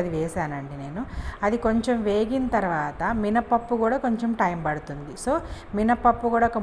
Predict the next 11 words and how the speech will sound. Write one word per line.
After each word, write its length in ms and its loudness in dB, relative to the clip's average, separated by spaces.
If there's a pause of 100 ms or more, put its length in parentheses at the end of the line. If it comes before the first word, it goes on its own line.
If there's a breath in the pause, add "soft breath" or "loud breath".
మూడు 200 0 (100)
టేబుల్ 340 0
స్పూన్లు 360 -4
తీసుకొని 480 -4
అది 220 -2
కూడా 180 4 (200)
యాడ్ 260 -4
చేసి 320 -4 (400 loud breath)
ఇప్పుడు 280 2
దాంట్లో 240 2 (140)
ఒకటి 400 0